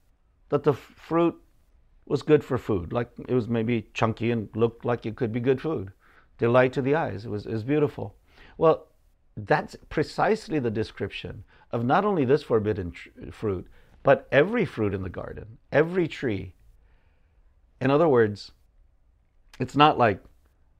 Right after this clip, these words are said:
the whole garden was a desert, howling wilderness, you know, with just durian and cacti, and, and there's this lone succulent fruit.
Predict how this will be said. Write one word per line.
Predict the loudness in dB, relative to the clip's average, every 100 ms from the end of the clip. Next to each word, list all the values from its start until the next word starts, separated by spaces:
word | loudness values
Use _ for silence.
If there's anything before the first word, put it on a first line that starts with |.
| _ -2
the |
whole | 2 4
garden | 6 6 6 4
was | 0 -4 -6 _ _ _ _ _
a | -2
desert, | 2 4 4 2 -2 _ _ _ _
howling | 2 6 6 6 2 2
wilderness, | 4 4 0 -2 -8 -14 _ _
you | -4
know, | -2 -2 -4
with | -6 -2
just | -2 -2 -2
durian | 0 2 4 2
and | 0 -4
cacti, | -2 -4 -4 -8 -8 -16 _ _ _ _ _
and, | -6 -6 -2
and | 2
there's | 4 4
this | 0 0
lone | 4 4 4 0
succulent | -2 -4 -2 -4 -6 -8
fruit. | -8 -8